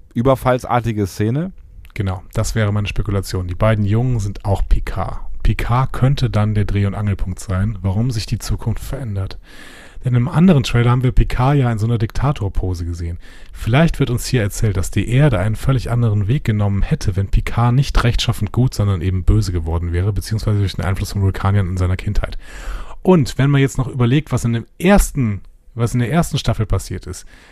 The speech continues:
Speaker 2: vielleicht wollen die Vulkanier nicht, dass Picard so aktiv wird bei der Rettung der Romulaner. Das heißt, die Vulkanier reisen in die Vergangenheit, um Picard schon in seiner Jugend quasi auf den falschen Weg zu bringen.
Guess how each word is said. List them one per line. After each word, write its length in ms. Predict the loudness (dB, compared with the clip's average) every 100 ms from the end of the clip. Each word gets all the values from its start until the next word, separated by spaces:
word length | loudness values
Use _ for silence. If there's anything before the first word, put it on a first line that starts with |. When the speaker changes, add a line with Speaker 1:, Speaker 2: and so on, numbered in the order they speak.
| -20
Speaker 2:
vielleicht 720 | -2 0 4 4 4 0 -4
wollen 320 | 0 2 2 0
die 120 | 0
Vulkanier 680 | -2 -2 -2 0 0 -2 -2
nicht, 460 | 2 0 0 -8 -8
dass 200 | -8 -4
Picard 580 | -4 0 0 2 2 2
so 180 | 0
aktiv 580 | 0 -4 -4 -2 -2 -2
wird 200 | -4 -2
bei 120 | -2
der 180 | 0 0
Rettung 300 | 0 0 0
der 100 | 0
Romulaner. 600 | 0 0 0 0 -2 -8 -14 -20 _ _ _ _ _ _ _ _ _ _ -12 -4
Das 200 | 0 4
heißt, 260 | 4 4
die 140 | 0 0
Vulkanier 580 | 0 0 0 2 2 2
reisen 420 | 0 2 0 0
in 80 | -2
die 100 | -4
Vergangenheit, 880 | -2 -2 -2 -2 -2 -2 -2 -2 -6 -6
um 200 | -2 0
Picard 520 | 0 0 0 2 0
schon 220 | -2 -4
in 100 | -4
seiner 220 | -2 0
Jugend 560 | 0 2 0 0 -4 -6
quasi 400 | -2 0 0 -2
auf 80 | -4
den 140 | -6
falschen 440 | -4 -4 -4 -4
Weg 180 | -4 -4
zu 140 | -6 -4
bringen. 300 | -4 -6